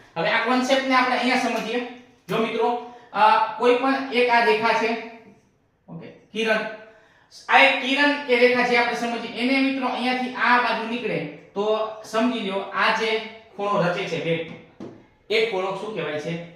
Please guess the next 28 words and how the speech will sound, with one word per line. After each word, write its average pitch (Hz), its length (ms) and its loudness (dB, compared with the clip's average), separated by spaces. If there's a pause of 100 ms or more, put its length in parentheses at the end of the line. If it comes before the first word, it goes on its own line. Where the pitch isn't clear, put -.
(140)
લઘુકોણ. 135 640 -2 (720)
મિત્રો, 294 340 4
તમે 277 260 2
એક 277 280 2
વસ્તુ 269 200 -2
યાદ 269 200 2
રાખો, - 140 2
સીધી 262 440 2
લીટી 285 360 0
છે 277 100 4
અને 240 380 0
આ 269 260 6
લીટી 254 260 -2
આ 254 160 6
રીતે, 220 420 0
અને 226 360 -6
જે 233 240 0
નેવું 294 300 6
નો 330 80 6
ખૂણો 240 260 4
આ - 200 4
બંને 269 320 2
વચ્ચે 269 300 2
મિત્રો 240 220 -2
આ 233 140 -2
કિરણની 240 440 2
વાત 233 280 2
કરીએ, 240 480 -4